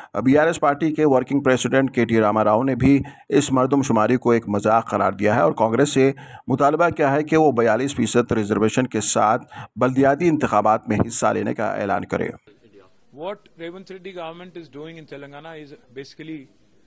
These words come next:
Speaker 2: uh, you know, a cruel joke in the name of caste census। सत-, पचहत्तर question puch रहे हैं, आपके घर में फ्रिज है क्या, आपके घर में एसी है क्या, आपकी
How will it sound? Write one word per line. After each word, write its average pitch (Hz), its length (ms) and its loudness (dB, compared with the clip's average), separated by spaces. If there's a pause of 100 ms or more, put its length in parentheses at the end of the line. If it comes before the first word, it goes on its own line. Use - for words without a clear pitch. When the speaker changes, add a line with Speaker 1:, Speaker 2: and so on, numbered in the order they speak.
(200)
Speaker 2:
uh, 113 320 -16
you 131 100 -20
know, 135 140 -20
a 120 60 -20 (100)
cruel 170 320 -8
joke 156 340 -14 (280)
in 139 100 -18
the 139 80 -16
name 139 160 -14
of - 100 -20
caste 120 320 -16
census। - 380 -20 (1300)
सत-, - 420 -14
पचहत्तर 202 440 -12
question 175 380 -14
puch 139 360 -20
रहे 104 100 -20
हैं, 85 80 -20 (960)
आपके 143 300 -12
घर 135 180 -16
में 175 120 -14
फ्रिज 160 320 -14
है 127 140 -18
क्या, 90 180 -20
आपके 131 400 -16
घर 131 160 -16
में 151 120 -14
एसी 156 360 -14
है 131 160 -18
क्या, 107 200 -20
आपकी 135 440 -16